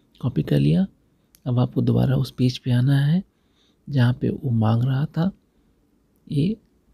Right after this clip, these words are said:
server address, लेकिन उसके पहले आप connection name जैसे बताया कुछ भी दे सकते हैं। तो मैं इसका नाम दे देता हूँ वीपीएन book। आपकी मर्ज़ी, आप जो चाहें दे दें।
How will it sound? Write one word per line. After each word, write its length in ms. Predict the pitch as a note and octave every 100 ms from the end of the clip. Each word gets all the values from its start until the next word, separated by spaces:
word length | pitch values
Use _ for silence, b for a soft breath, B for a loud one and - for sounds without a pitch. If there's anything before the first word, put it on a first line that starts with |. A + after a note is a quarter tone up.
| -
server 420 | - A#2+ B2 -
address, 500 | B2 G#2+ - B2 - _ _ _ _
लेकिन 240 | A2+ A#2 A#2
उसके 200 | - B2+
पहले 300 | B2+ B2 C#3
आप 140 | C#3
connection 400 | - A#2 A2 B2+ C3
name 280 | B2 B2 B2
जैसे 200 | A#2 C#3
बताया 360 | B2+ A#2+ B2 B2+
कुछ 200 | A#2 -
भी 80 | A#2+
दे 140 | B2
सकते 320 | A#2+ B2 -
हैं। 140 | C3 B2+
तो 100 | B2+
मैं 120 | A#2+
इसका 200 | - A#2
नाम 220 | A#2 A#2
दे 160 | - A#2
देता 260 | B2 B2
हूँ 180 | A#2 A2+ A#2
वीपीएन 400 | A2 - B2 B2+
book। 180 | E3 - _ _ b b b b _ _ -
आपकी 220 | C#3+ -
मर्ज़ी, 300 | C#3 C3 D3+
आप 120 | C3+
जो 160 | A#2 A#2
चाहें 260 | - A#2 A#2+
दे 120 | A#2+
दें। 180 | D#3